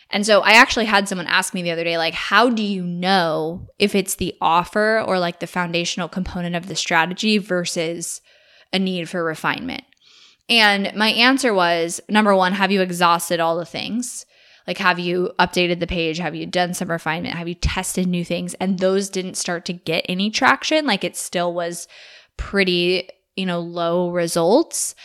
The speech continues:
And then number two, are you trying to, like, ten X the difference in results?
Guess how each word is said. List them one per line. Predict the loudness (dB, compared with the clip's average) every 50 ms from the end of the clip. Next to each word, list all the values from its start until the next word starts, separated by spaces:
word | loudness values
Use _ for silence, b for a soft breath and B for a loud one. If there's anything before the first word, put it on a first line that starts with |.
| B B B B B B B 2
And | 2 4 4 4
then | 4 2 0 -2 -2 0
number | 0 2 2 2 2 0
two, | 0 0 0 2 4 4 4 4
are | 4 4 2
you | 2 2 -2
trying | -2 -2 0 0 2 2 2 2 0 -2
to, | -2 -2 -2
like, | 0 0 -2 -2 0
ten | -2 0 0 0 -2
X | -2 -4 -4 -6 -10 -10
the | -6 -6 -4
difference | -4 -4 -4 -2 -2 -4 -4 -4 -6 -8
in | -8 -8
results? | -8 -12 -12 -12 -12 -12 -12 _ _ -16 -16 -16 -16